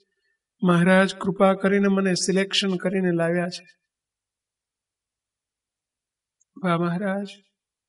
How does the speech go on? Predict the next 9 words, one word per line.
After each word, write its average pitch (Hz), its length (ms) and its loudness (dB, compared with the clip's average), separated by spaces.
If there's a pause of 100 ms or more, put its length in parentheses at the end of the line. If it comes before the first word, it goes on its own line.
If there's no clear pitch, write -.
(2750)
તમારી 190 320 6
અઢળક 190 540 6
અને 208 160 4
અનહદ 196 400 4
કરુણાનું 202 580 4
આ 196 40 6
પરિણામ 196 500 2
છે 190 340 -6 (2500)
કે - 120 -8